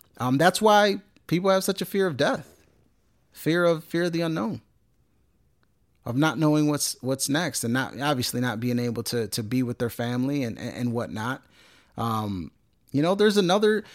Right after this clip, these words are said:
there's another concept that what if when, you know, when you quote unquote die, you end up in a,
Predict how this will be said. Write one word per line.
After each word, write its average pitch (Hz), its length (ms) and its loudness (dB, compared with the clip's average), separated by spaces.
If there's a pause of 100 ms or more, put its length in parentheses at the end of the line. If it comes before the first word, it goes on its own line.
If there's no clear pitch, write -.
(220)
there's 190 180 2
another 208 320 4
concept 196 560 0
that 160 220 4
what 190 220 2
if 190 180 0
when, 175 260 0
you 147 120 4
know, 156 180 4
when 156 280 2
you 160 80 0
quote 156 220 2
unquote 160 380 2
die, 135 220 0
you 156 240 2
end 139 120 4
up 147 140 0
in 147 140 2
a, 156 160 0